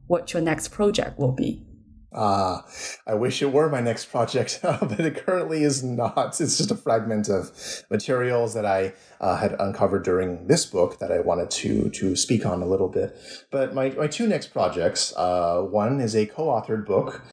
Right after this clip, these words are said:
Speaker 2: currently entitled Time Exposures. So I'll have to continue the photographic puns somehow. And this book is going to be on Catholic photography and the evolution of modern China. So specifically Catholic photography,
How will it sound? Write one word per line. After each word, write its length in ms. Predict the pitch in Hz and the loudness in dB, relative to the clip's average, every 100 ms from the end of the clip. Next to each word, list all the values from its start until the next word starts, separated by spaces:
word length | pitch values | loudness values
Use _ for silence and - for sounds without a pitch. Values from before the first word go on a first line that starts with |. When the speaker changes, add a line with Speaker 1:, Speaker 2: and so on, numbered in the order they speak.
| - | -6
Speaker 2:
currently 720 | - 131 117 117 110 107 107 | -2 -2 0 0 2 2 2
entitled 580 | 104 - 98 92 98 - | -2 0 2 2 0 -6
Time 300 | - 180 143 | -2 2 2
Exposures. 800 | 95 - 95 95 117 175 - - _ _ _ | 0 -2 0 0 0 0 -2 -8 _ _ _
So 140 | - - | -2 0
I'll 60 | |
have 100 | - - | 0 0
to 200 | 107 98 | -2 0
continue 400 | 170 160 156 135 | -2 0 2 2
the 100 | 120 | 0
photographic 580 | 117 113 117 113 107 | -2 2 4 4 0
puns 520 | - 104 107 139 - - | -2 0 2 0 -2 0
somehow. 460 | 101 - 98 - - _ _ | 0 2 0 -2 -8 _ _
And 80 | 147 | -2
this 140 | 196 | -2
book 220 | - 165 165 | -2 -2 0
is 100 | 135 | 2
going 140 | 147 | 2
to 80 | 135 | 2
be 240 | 127 123 | 0 0
on 220 | 110 113 117 | 2 0 0
Catholic 420 | - 214 190 180 | -2 0 0 -2
photography 720 | 160 156 151 120 113 113 117 | -4 0 2 0 0 0 2
and 160 | 107 110 | 2 2
the 140 | 117 | 0
evolution 480 | 104 104 98 - 107 | 0 0 -2 0 0
of 140 | 95 | 0
modern 280 | 98 92 98 | 2 2 0
China. 380 | - 175 113 - | -4 -2 0 0
So 120 | - | 0
specifically 840 | - - 208 - 285 226 202 139 | -2 0 0 2 0 -2 0 0
Catholic 440 | 107 110 98 101 - | 2 2 2 0 -2
photography, 680 | - - 87 85 98 92 | 0 4 2 2 0 -2